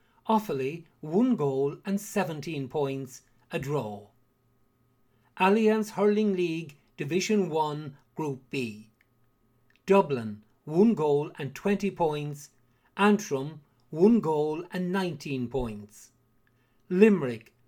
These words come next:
one goal and twenty points, Westmeath, seventeen points.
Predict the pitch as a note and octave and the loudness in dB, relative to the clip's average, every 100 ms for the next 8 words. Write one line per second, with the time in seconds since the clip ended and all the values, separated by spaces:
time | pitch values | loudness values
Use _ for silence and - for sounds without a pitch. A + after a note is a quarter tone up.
0 | _ D3 F3 A3+ F3 D#3 C#3+ B2 A#2 - | _ 2 4 4 4 0 0 -2 -6 -6
1 | G#3 G3+ G3 F3+ F3+ E3+ E3+ D#3+ - _ | -2 -2 -2 -4 -2 -2 -8 -12 -18 _
2 | _ _ _ _ D3+ F3+ G#3 G#3+ A#3 F#3+ | _ _ _ _ 0 2 2 0 0 0
3 | C3+ C3 B2 _ _ - - E3+ C#3+ C3+ | -2 -8 -12 _ _ -18 -6 -4 -4 -6
4 | C3+ B2+ A#2+ D3 C3+ G#2 G2+ - - | -6 -8 -6 -4 -4 -6 -14 -20 -20